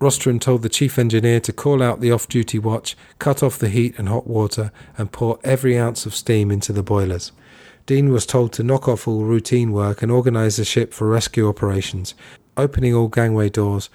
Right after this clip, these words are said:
and swinging out the boats to receive passengers. Among Rostron's other incredibly detailed instructions were for first aid stations to be set up in each dining saloon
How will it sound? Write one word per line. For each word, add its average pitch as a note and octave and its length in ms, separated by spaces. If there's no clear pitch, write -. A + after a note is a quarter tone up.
and G2+ 120
swinging B2+ 360
out A2 200
the A2+ 80
boats G#2 360
to G#2 120
receive G2+ 340
passengers. F#2 580
Among B2 260
Rostron's C3 460
other B2+ 240
incredibly A2 520
detailed A2+ 480
instructions G2+ 640
were G#2+ 120
for - 120
first C3+ 400
aid A2 220
stations A2 500
to G#2 100
be G2+ 60
set - 260
up A2 140
in A2 80
each A#2 240
dining A#2+ 340
saloon G2+ 440